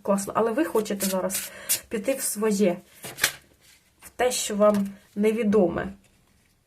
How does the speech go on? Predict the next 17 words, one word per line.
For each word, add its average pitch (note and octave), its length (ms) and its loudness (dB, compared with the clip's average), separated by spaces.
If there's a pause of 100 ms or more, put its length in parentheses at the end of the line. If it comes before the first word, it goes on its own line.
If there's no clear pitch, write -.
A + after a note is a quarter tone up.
Хочете - 320 -4
по G#3 180 -2
лицарю G#3 400 0
пентаклів, G3+ 580 -2 (520)
ем, G3+ 480 2 (1080)
от G#3 180 -8
пробувати G#3+ 640 4
щось - 320 0
прям G#3 240 2
таки G3+ 260 -2
робити G#3 600 4 (340)
з - 140 -6
тим, C4 160 -2
що G#3+ 200 -2
у G3+ 60 0
вас G3+ 380 2
є. G3 300 6